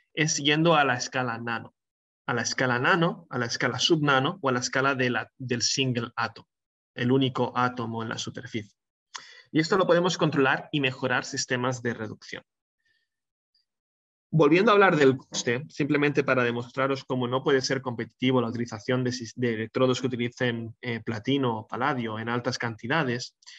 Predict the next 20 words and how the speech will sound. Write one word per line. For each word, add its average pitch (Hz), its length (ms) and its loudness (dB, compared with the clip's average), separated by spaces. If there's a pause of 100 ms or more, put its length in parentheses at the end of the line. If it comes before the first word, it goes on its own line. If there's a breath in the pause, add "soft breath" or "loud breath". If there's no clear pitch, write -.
(220 loud breath)
esto 170 260 2
de 175 60 6
aquí 170 220 0
es 170 120 0
una 139 160 2
tabla, 139 480 2
eh, 113 360 -6
de, 110 600 -6
del 110 480 -4
coste - 500 -2
por, - 300 -2 (160)
por - 240 -2
onza, 151 520 -2
una 120 220 0
onza 127 220 -2
son 123 220 -2
veintiocho 117 480 -2
gramos, 143 500 -2 (520 loud breath)
de 131 540 4
paladio. 117 480 0